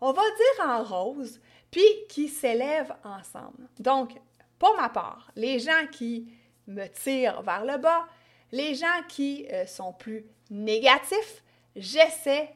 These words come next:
de les éloigner de ma vie. Évidemment, mon amoureux hier était dans une situation un peu plus négative. C'est pas parce que ça lui arrive de temps en temps que c'est quelqu'un qui est fondamentalement négatif. Mais bref,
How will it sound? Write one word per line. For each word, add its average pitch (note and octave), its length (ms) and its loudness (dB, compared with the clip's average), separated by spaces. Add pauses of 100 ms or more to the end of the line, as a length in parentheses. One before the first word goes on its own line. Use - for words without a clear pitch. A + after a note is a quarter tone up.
de A3+ 120 -2
les G#3 260 -2
éloigner F#3+ 380 -10
de A3+ 200 -8
ma G#3 200 -12
vie. F#3 180 -20 (760)
Évidemment, G#3+ 500 -4 (220)
mon G#3 220 -12
amoureux G#3+ 400 -2
hier G#3 340 -4
était G3 160 -12
dans G3 140 -12
une G3+ 220 -12
situation G#3 520 -6
un G3 40 -12
peu G3+ 120 -16
plus G#3+ 200 -12
négative. D4 800 -6
C'est - 180 -12
pas A3+ 140 -6
parce G#3+ 240 -6
que G#3 100 -6
ça G3+ 240 -8
lui G3 160 -6
arrive A3 320 -6
de G#3 120 -8
temps G3+ 360 -8
en F#3+ 140 -6
temps A3 180 -8
que A3+ 80 -14
c'est F#3+ 140 -14
quelqu'un G#3+ 460 -8
qui G#3+ 240 -12
est G3+ 40 -14
fondamentalement G#3 1000 -6 (360)
négatif. A#3 500 -2 (640)
Mais D#4+ 180 -2
bref, C4+ 420 0